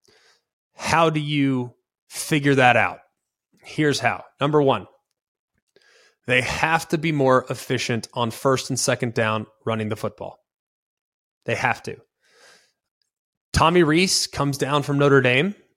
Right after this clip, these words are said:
Tommy Rees made a living at Notre Dame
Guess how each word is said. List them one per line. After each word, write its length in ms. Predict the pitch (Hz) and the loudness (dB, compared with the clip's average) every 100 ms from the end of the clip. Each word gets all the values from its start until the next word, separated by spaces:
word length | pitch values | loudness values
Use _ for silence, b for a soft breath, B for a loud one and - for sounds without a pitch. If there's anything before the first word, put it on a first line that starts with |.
| _ _ | _ _
Tommy 320 | - 139 143 139 | -2 0 2 0
Rees 500 | 143 147 139 - - _ _ - | 0 0 0 -4 -8 _ _ -8
made 320 | 123 139 139 | -2 2 2
a 60 | |
living 440 | 117 123 127 151 151 | 2 2 2 2 0
at 160 | 131 | 0
Notre 220 | 143 139 131 | 2 2 2
Dame 380 | 131 139 160 | 2 2 0